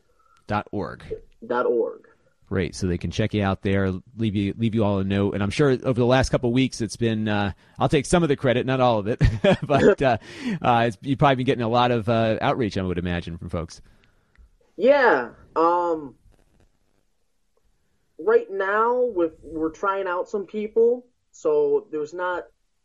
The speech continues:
Speaker 2: readily available spots, but if you have a really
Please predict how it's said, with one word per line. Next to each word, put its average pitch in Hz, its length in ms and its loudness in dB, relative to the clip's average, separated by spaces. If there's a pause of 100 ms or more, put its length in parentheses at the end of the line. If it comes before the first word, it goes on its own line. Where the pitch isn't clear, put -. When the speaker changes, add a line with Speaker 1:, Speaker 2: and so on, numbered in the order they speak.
(140)
Speaker 2:
readily 170 1000 -4
available 160 580 0
spots, 175 760 -4 (580)
but 147 180 2
if 135 200 -2
you 180 260 -6
have 190 360 -2
a 151 80 4
really 170 640 -2